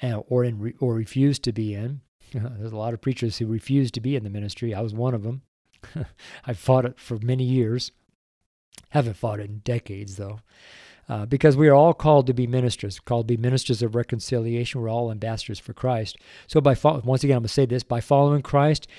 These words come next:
he will help us to lay up our treasure in heaven and thus have a good account for our life with Christ on earth. This is important to understand. So pray and talk to the Holy Ghost for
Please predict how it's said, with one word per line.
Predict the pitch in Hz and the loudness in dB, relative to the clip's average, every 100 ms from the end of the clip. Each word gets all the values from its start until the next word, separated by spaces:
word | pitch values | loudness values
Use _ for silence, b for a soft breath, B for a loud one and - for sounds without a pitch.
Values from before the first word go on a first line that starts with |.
| B | B
he | - 143 | 2 4
will | 131 | 6
help | 95 147 160 | 4 4 4
us | 160 - | 2 0
to | 135 | 2
lay | 123 143 147 | 4 4 2
up | 143 | 0
our | 127 | -2
treasure | - - 117 104 117 107 _ | -2 0 0 0 -4 -6 _
in | - 127 104 | -4 -2 -2
heaven | 107 139 110 104 _ B B 127 | 0 0 0 -6 _ B B -4
and | 117 | 2
thus | 127 - | 2 2
have | 123 | 0
a | 113 | 0
good | 107 127 | 2 2
account | 151 - 131 117 - | 2 0 0 -2 -2
for | 120 113 | 0 2
our | 113 | 0
life | 123 123 110 | 0 0 -2
with | 127 160 - | 0 -2 -2
Christ | 110 98 101 - | -8 -6 -10 -6
on | 117 117 | -4 -2
earth. | 127 92 - - B B B - | -2 -2 -10 -20 B B B -8
This | 107 | -6
is | 113 117 | -4 -4
important | 113 - 170 147 | -2 2 2 4
to | 160 | 2
understand. | 160 143 - 151 113 87 _ b b | 2 0 2 2 2 -4 _ b b
So | - | -14
pray | 104 - 127 139 | -10 -2 2 2
and | 131 | 0
talk | - 139 123 | 0 -4 -4
to | 147 | -2
the | 127 | -2
Holy | 120 135 | 0 0
Ghost | 127 110 107 - _ _ _ | 0 -2 -2 -8 _ _ _
for | - 110 101 104 | -10 -8 -6 -8